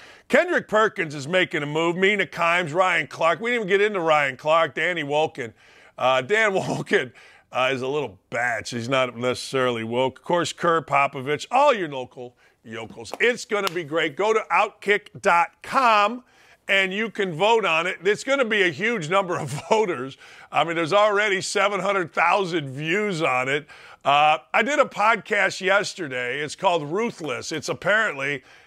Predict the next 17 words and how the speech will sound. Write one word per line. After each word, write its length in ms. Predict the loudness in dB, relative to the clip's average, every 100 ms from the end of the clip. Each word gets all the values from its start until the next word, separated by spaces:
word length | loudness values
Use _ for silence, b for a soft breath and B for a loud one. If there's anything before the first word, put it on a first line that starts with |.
| b
uh, 260 | 0 2 2
Jim 300 | 0 -2 2
Banks, 420 | 2 4 0 -6
the, 260 | -6 -4 0
uh, 200 | 0 -2 -8 _ _ _ _ _
the 160 | -4 -2
United 320 | 2 2 2
States 320 | -4 -6 -6
Senator, 440 | -6 -6 -6 -8 -10 B B B _ _ -2
uh, 320 | 0 2 -2 -6 _ _ -2
texted 340 | -2 -2 -6
me, 200 | -6 -4
and 100 | -4
he's 120 | -4
like, 220 | 0 0 2
"Hey, 280 | 2 0 _ _ b b b b
uh, 220 | 0 0